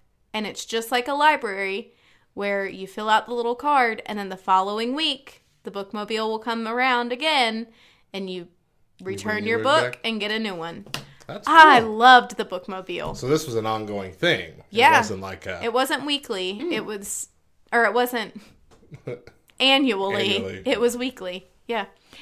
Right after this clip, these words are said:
Speaker 1: At least in North Carolina where I grew up, that's how they did the bookmobile.
Speaker 2: That's pretty cool.
Speaker 1: I loved it. It was amazing. Uh, it's also National Cheese Ball Day.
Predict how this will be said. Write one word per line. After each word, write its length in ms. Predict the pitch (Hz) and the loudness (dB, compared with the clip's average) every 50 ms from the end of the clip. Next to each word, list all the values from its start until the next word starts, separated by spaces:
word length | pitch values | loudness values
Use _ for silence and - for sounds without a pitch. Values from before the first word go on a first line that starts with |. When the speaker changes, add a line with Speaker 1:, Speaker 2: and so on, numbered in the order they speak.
| - - | -2 -2
Speaker 1:
At 100 | 262 285 | -2 0
least 300 | 330 339 339 339 - - - - | 0 0 -2 -2 -4 -8 -6 -4
in 160 | 269 262 247 | -2 0 0
North 220 | 240 233 233 233 | 0 -2 -4 -4
Carolina 420 | - 240 220 202 208 208 196 180 175 | -6 -6 -4 -2 -2 -4 -4 -4 -6
where 140 | 190 190 185 | -4 -2 -2
I 100 | 185 185 | -2 -4
grew 220 | 185 180 - 147 | -4 -8 -10 -10
up, 240 | 151 - - - _ | -10 -10 -12 -14 _
that's 220 | - 185 175 - - | -8 -8 -8 -8 -8
how 320 | 196 180 175 175 180 175 _ _ _ _ - | -8 -6 -6 -6 -8 -12 _ _ _ _ -12
they 120 | - 196 185 | -10 -10 -10
did 180 | - 180 180 | -10 -12 -14
the 80 | - 180 | -14 -12
bookmobile. 220 | - 180 175 - - | -12 -12 -14 -12 -10
Speaker 2:
That's 200 | 277 294 285 - | -10 -8 -8 -6
pretty 200 | - 339 - - | -6 -6 -6 -4
cool. 200 | 359 320 220 - - - - - _ _ - | -6 -6 -6 -8 -10 -20 -20 -20 _ _ 2
Speaker 1:
I 280 | 233 240 240 220 196 | 4 4 4 4 2
loved 340 | 190 190 190 190 185 180 - | 0 -4 -6 -6 -8 -8 -10
it. 260 | - - - - _ _ _ _ - | -14 -14 -14 -16 _ _ _ _ 0
It 160 | - 240 226 214 | 2 2 2 2
was 280 | 214 190 190 - - - | -2 -8 -10 -14 -16 -14
amazing. 680 | - 190 185 180 170 170 170 165 170 170 170 175 180 - - _ _ _ _ _ _ _ _ _ _ _ _ _ - | -12 -12 -10 -10 -12 -12 -12 -14 -14 -14 -14 -16 -18 -20 -20 _ _ _ _ _ _ _ _ _ _ _ _ _ -4
Uh, 300 | 226 226 220 220 220 - - | -2 0 2 2 2 0 -2
it's 140 | 233 - | 0 2
also 240 | 320 381 381 381 330 | 2 2 2 0 -2
National 440 | 262 247 240 269 285 - - 233 202 | -2 0 0 0 -2 -2 -6 -8 -8
Cheese 380 | - - - 233 247 269 247 - | -8 -10 -10 -8 -8 -8 -6 -4
Ball 220 | 202 170 165 165 | -4 -4 -4 -4
Day. 400 | 165 160 151 151 156 185 208 | -6 -8 -10 -10 -10 -12 -14